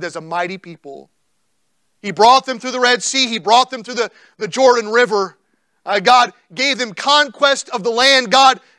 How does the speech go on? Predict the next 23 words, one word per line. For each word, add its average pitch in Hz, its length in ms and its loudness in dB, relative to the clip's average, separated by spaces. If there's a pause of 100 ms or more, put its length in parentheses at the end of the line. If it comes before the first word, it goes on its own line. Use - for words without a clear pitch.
God 254 300 4
used 330 680 4
them. 190 300 -8
God, 277 320 0 (160)
they 330 80 -4
had 320 140 2
a 277 40 2
great 320 460 2
and 254 100 -12
storied 320 460 0
nation. 262 580 -10 (1400)
Great 202 200 -12
storied 156 420 -10
past. - 520 -20 (2250)
They 240 120 2
had 285 200 4
a 240 60 -2
king 311 560 -4 (1200)
who 208 100 -14
they 156 160 -8
loved, 135 680 -6 (460)
past - 420 -14
tense. - 440 -20